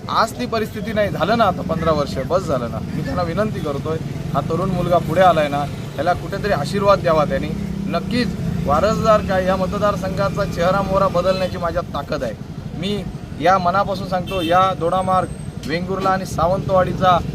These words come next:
कायापालट हा एक हजार एक टक्के करून दाखवणार. माझं व्हिजन मोठं आहे. तरुणाईसाठी आज जी दुकानं, दुकाना-, दुकानावर बसलेली मुलं आहेत, त्यांना घरी बसवण्यापेक्षा कामाला लावून, त्यांना हाताला काम देऊन, पोटाला अन्न द्यायची ताकद माझ्यात आहे. प्रत्येक जिल्हा परिषद वाईज बिझनेस,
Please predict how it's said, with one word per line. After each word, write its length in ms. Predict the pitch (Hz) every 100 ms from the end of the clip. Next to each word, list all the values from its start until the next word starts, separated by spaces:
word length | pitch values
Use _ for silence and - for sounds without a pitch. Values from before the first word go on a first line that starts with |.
| - -
कायापालट 600 | 160 185 185 180 180 170
हा 100 | 170
एक 340 | 165 175 196
हजार 260 | 151 170 185
एक 120 | 190 -
टक्के 160 | - 180
करून 280 | 180 175
दाखवणार. 480 | 175 160 180 185 202 202 - -
माझं 260 | 143 180 170
व्हिजन 320 | 131 190 240
मोठं 260 | 208 190
आहे. 460 | 175 143 - - - - -
तरुणाईसाठी 1080 | 196 233 233 233 175 202 - 220 - - -
आज 140 | 170
जी 180 | 180 214
दुकानं, 400 | 175 165 202 208 196
दुकाना-, 380 | 160 190 196 202
दुकानावर 400 | 185 196 196 196
बसलेली 380 | 190 170 202 196
मुलं 240 | 180 202
आहेत, 160 | 233 180
त्यांना 580 | - - - 165 170 -
घरी 140 | 180
बसवण्यापेक्षा 640 | 220 208 202 202 196 185 -
कामाला 560 | 185 175 180 208 214
लावून, 580 | 196 208 254 226 - -
त्यांना 160 | 175 196
हाताला 400 | 156 160 202 196
काम 360 | 196 202 220
देऊन, 200 | 208 240
पोटाला 360 | 233 196 196 202
अन्न 260 | 185 233 269
द्यायची 280 | 220 190
ताकद 300 | 180 175 185 180
माझ्यात 260 | 175 220 196
आहे. 500 | 170 139 - - 196
प्रत्येक 460 | 208 - 262 226
जिल्हा 240 | 214 220 214
परिषद 340 | 214 202 196
वाईज 180 | 185 185
बिझनेस, 400 | 180 190 190